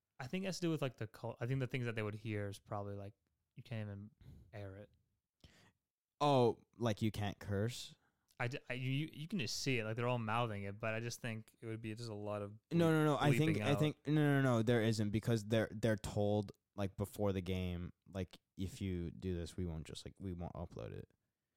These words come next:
Speaker 2: Like, I, I remember one of, like, the, I was watching, like, a mic'd up thing in the N B A, and then, like, this one player that was mic'd up, he literally,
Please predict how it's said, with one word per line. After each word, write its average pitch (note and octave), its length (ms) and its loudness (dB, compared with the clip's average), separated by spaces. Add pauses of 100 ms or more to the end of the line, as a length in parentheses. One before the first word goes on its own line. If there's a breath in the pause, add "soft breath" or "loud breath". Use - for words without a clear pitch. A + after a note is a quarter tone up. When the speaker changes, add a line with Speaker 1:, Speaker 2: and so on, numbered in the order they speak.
(120)
Speaker 2:
Like, C3 240 0
I, C#3 140 2
I B2 160 2
remember C3+ 400 4
one B2 160 4
of, A#2+ 200 0
like, G#2+ 340 -2
the, G2 80 -2
I F#2+ 320 2
was G2+ 160 -4
watching, G#2 400 -2
like, G2 180 -2
a F#2 80 -2 (100)
mic'd F#2 340 -4
up F2+ 140 -4 (200)
thing G#2+ 160 -4
in F#2+ 100 -4
the F2+ 60 -6
N F2+ 160 -6
B F2 160 -2
A, F2 260 -2
and F#2 120 -6
then, F2+ 140 -4
like, F2+ 220 -6 (720)
this G2 180 -4
one F#2 140 -2
player F#2 180 -4
that F2+ 80 0
was F2+ 100 -2
mic'd F#2 300 -6
up, G2 120 -4
he A2 100 -2
literally, A#2 580 4